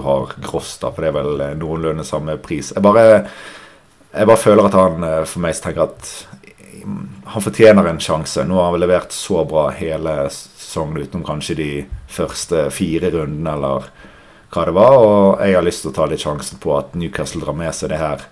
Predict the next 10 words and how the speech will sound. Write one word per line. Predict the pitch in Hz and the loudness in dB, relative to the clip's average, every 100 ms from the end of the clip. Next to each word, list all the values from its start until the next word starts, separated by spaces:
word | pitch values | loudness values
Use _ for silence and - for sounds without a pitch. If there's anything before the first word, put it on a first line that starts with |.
| - - _ - | -20 -20 _ -8
momentumet | 82 85 85 - - 76 76 69 - - - - | -4 -4 -6 -6 -8 -6 -6 -10 -10 -14 -14 -14
videre | 80 76 87 90 78 | -10 -6 -4 -2 -2
inn | 76 | -6
i | |
sesongen, | 67 71 - 78 62 | -10 -10 -8 -8 -8
og | 64 71 - | -8 -8 -8
derfor | 76 71 | -8 -6
har | 78 71 | -6 -4
jeg | 69 | -6
både | 71 69 69 | -6 -6 -6